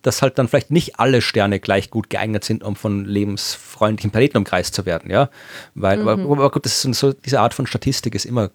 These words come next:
Speaker 1: kritisch, weil dann
Speaker 2: Spekulationen auf, äh, genau, basierend auf eins.
Speaker 1: Ja, vor allem, wenn man sich dann
Speaker 2: <laughs>
Speaker 1: immer so in den Zirkelschluss reindenkt, ganz leicht. Also zu sagen,
Speaker 2: Ja.
Speaker 1: irgendwie, wenn Leben bei roten Zwergen häufig wäre, dann, äh, müssten wir eigentlich, äh, auch einen roten Zwerg umkreisen und weil wir keinen roten Zwerg umkreisen, können wir daraus irgendwie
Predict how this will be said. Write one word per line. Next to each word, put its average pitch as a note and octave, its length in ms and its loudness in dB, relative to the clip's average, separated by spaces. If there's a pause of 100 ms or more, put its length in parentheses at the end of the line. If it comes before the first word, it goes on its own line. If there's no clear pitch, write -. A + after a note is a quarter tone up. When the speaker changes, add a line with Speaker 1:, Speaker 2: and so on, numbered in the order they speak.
Speaker 1:
kritisch, A#2 500 -4
weil G#2 120 4
dann G#2+ 140 4
Speaker 2:
Spekulationen F#3+ 840 2
auf, F3+ 260 -4
äh, F3 340 -2
genau, F3+ 240 -2
basierend G3 500 2
auf F#3+ 200 -2
eins. E3+ 520 2
Speaker 1:
Ja, C#3 120 4
vor C#3 160 4
allem, C#3 120 2
wenn C#3 80 4
man C#3 60 2
sich - 80 2
dann C#3+ 80 2
Speaker 2:
<laughs> - 20 0
Speaker 1:
immer C#3+ 100 2
so C3+ 120 -2
in A#2+ 120 2
den - 60 -8
Zirkelschluss - 580 -2
reindenkt, G2+ 420 -2
ganz G2+ 220 -4
leicht. F#2 240 -4
Also G#2+ 120 -12
zu G#2+ 80 -6
sagen, A#2+ 240 2
Speaker 2:
Ja. E3 60 -2
Speaker 1:
irgendwie, C#3+ 200 0 (240)
wenn C3 240 2
Leben B2 300 2
bei A#2+ 60 4
roten A#2+ 300 0
Zwergen B2 360 0
häufig A#2 320 -2
wäre, B2 260 2
dann, A#2 260 2
äh, G#2+ 180 2
müssten A2 480 -2
wir B2 220 0
eigentlich, A#2 420 0
äh, A2+ 40 -6
auch A2+ 280 2
einen A#2+ 120 2
roten A#2 260 0
Zwerg A2+ 220 0
umkreisen A#2+ 480 0
und G#2+ 100 0
weil A2 140 2
wir A#2 80 4
keinen A2+ 200 0
roten A#2 280 0
Zwerg - 180 -4
umkreisen, A2+ 560 0
können A2 220 0
wir A2+ 60 2
daraus A2 300 2
irgendwie G#2+ 320 0